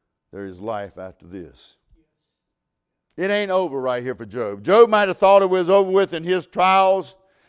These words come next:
Job might have thought it was, you know, "This is it. I'm gonna face it. That's the way he rent his clothes and sit in ashes. I, I'm through. This is over with." But yet he never stopped praising God. He never stopped lifting up God's name.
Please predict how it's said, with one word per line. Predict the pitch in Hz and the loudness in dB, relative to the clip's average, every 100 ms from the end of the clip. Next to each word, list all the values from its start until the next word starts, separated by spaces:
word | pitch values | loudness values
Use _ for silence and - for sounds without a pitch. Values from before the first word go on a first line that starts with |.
| _ 107 | _ 2
Job | 185 254 | 8 8
might | 226 214 175 | 8 0 2
have | |
thought | 196 202 196 | 4 4 4
it | |
was, | 202 196 156 | 2 0 -4
you | 190 | -6
know, | 190 | -2
"This | 190 202 | 0 -2
is | 156 160 | -4 0
it. | 208 208 | 0 0
I'm | 180 180 | -4 -4
gonna | 190 180 | -6 -6
face | 196 202 202 | -2 -2 -2
it. | 190 | -4
That's | 190 156 | -4 -2
the | |
way | 180 | -6
he | 180 | -6
rent | 185 196 | -6 -8
his | 160 | -6
clothes | 180 202 185 | -2 0 0
and | 165 | -6
sit | 165 190 | -8 -8
in | 185 | -6
ashes. | 180 202 202 180 175 - 233 | -4 -4 -4 -6 -14 -18 -10
I, | 156 180 | -6 -4
I'm | 190 165 | -4 2
through. | 208 226 220 202 | 8 8 8 4
This | 160 | -2
is | 170 175 | -2 0
over | 226 220 | 0 0
with." | 214 233 233 - _ _ _ _ _ _ _ _ | 2 2 2 -2 _ _ _ _ _ _ _ _
But | 175 | -4
yet | 180 220 | 2 2
he | 196 196 | 2 2
never | 220 214 | 2 2
stopped | - 220 220 - | 2 2 2 0
praising | 202 214 190 196 | -2 0 -2 -4
God. | 190 214 214 | 0 2 2
He | 196 | 0
never | 214 202 | 0 0
stopped | 147 220 208 180 | 0 2 2 2
lifting | 208 165 190 | -2 -2 -2
up | 196 160 | -2 0
God's | 202 208 202 156 | 2 2 0 -2
name. | 202 220 208 151 | -2 -2 -6 -14